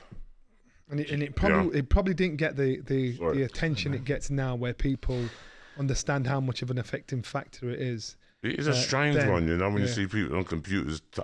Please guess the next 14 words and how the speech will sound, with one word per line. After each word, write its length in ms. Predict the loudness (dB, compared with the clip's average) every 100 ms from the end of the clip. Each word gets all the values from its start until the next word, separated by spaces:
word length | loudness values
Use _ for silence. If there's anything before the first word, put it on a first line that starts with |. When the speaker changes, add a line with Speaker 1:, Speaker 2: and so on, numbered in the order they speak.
| -4
Speaker 2:
typing 400 | 2 4 4 -2
this 200 | -2 0
out 260 | 4 4 2
and 100 | -6
you 80 |
say 220 | -6 -4 -4
something 420 | -4 -4 -4 -6 -10 -12
Speaker 1:
Yeah. 180 | -8 -4
Speaker 2:
and 100 | 0
they 80 | 0
can 120 | 0
just 160 | -4 -2
chuck 240 | -4 -4
something 260 | -4 -2